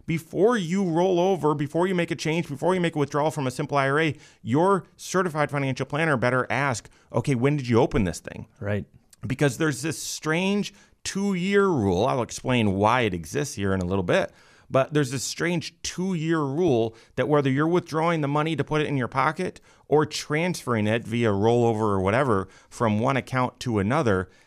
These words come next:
Speaker 1: that's going to apply. So you've got to be aware of this. So this, to me, for all the effort they put into coming up with a acronym for the word, f-,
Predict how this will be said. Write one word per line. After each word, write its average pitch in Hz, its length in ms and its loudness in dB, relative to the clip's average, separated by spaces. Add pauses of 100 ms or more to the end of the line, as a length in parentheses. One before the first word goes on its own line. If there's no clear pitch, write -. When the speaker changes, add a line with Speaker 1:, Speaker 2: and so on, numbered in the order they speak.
(200)
Speaker 1:
that's - 180 -6
going 151 420 -2
to 127 340 -4
apply. - 760 -6 (320)
So 110 640 4 (200)
you've 113 320 0
got 143 320 -4
to 135 140 -2
be 110 320 -4
aware 104 340 2
of 87 120 -2
this. - 200 -4
So 127 300 2 (160)
this, 196 280 2
to 151 160 -2
me, 123 540 0 (560)
for - 300 -6
all 208 340 4
the 135 280 0 (720)
effort 131 480 -2
they 104 180 0
put 104 180 -2
into 98 240 -2
coming 120 320 -4
up 110 180 -4
with 92 240 0
a 90 320 0 (200)
acronym 95 580 -2
for 107 180 -4
the 87 120 -4
word, 92 400 -2
f-, - 140 -20